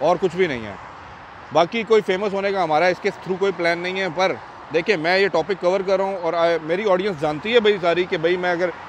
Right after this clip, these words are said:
लोगों को motivate कर रहा हूँ, help कर रहा हूँ आगे आने के लिए, तो ये इस तरह के लोग market के अंदर आके भाई चीज़ें ख़राब कर रहे हैं, तो भाई उनके ख़िलाफ़ बोलना, उनके लिए बोलना पड़ेगा। नहीं बोलेंगे तो भाई फिर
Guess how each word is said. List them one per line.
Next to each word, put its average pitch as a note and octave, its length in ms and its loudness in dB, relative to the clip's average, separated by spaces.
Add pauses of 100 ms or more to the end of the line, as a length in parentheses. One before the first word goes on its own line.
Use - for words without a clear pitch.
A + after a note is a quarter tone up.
(120)
लोगों G3 180 -2
को G#3 160 -4 (100)
motivate F#3+ 440 0
कर F#3 120 2
रहा G3+ 100 -2
हूँ, F#3 100 -4
help F3 240 0
कर F#3+ 140 2
रहा G3 80 -2
हूँ G3 100 0
आगे F3+ 160 2
आने F#3 220 2
के F#3+ 120 -2
लिए, G3 200 0
तो G3 120 -2
ये F#3 220 4
इस G3 120 -4
तरह G#3 120 -4
के G3+ 120 -2
लोग F#3 220 -2 (160)
market D#3+ 320 -2
के G3 60 -2
अंदर G3 200 0
आके F#3 260 0
भाई F#3+ 220 0 (1400)
चीज़ें C4+ 220 2
ख़राब D#3+ 300 2
कर C3 140 2
रहे B2 140 -4
हैं, G#2+ 120 -8 (200)
तो G#3+ 60 -4
भाई G#3+ 200 0
उनके G#3+ 220 -2
ख़िलाफ़ G3 240 2
बोलना, F3 380 0 (140)
उनके F#3+ 260 -2
लिए G#3 160 2 (100)
बोलना D#3+ 340 2 (140)
पड़ेगा। F3+ 400 4 (280)
नहीं G#3+ 120 -2
बोलेंगे G#3 360 -2
तो F#3+ 100 -6
भाई F3+ 180 0
फिर E3+ 120 -4